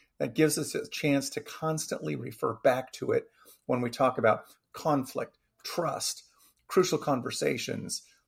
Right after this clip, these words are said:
uh, t-, what you tolerate, what you don't tolerate, and why these disc,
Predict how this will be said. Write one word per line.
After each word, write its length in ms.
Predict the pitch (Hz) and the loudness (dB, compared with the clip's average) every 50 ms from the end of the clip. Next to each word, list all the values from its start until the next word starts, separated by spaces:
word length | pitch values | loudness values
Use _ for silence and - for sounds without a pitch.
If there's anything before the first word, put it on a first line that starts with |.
| _ - - | _ -4 -2
uh, 180 | 113 107 107 113 | 0 0 0 -2
t-, 200 | - - - - | -4 -8 -10 -10
what 300 | 165 139 160 185 - 214 | -4 2 2 2 2 2
you 100 | 170 151 | -4 -4
tolerate, 760 | - - - - - 151 143 135 123 - - - - - | -6 -8 -6 0 4 4 4 4 2 0 -2 -4 -4 -4
what 200 | - 135 - - | -4 -4 -4 -4
you 120 | 196 175 160 | -4 -6 -6
don't 380 | 127 117 - 117 117 - - | -2 4 6 6 6 4 0
tolerate, 560 | - - - - - - - 123 110 - - - _ _ _ _ - _ _ _ - | -6 -4 -2 -2 -2 -2 -4 -4 -4 -6 -6 -10 _ _ _ _ -20 _ _ _ -4
and 180 | 127 127 127 | -4 -4 -2
why 240 | 127 139 151 160 165 | -2 2 4 4 4
these 240 | 151 147 139 127 120 | 4 4 0 0 -2
disc, 320 | 113 127 147 143 - - | -4 -4 -4 -4 -4 -6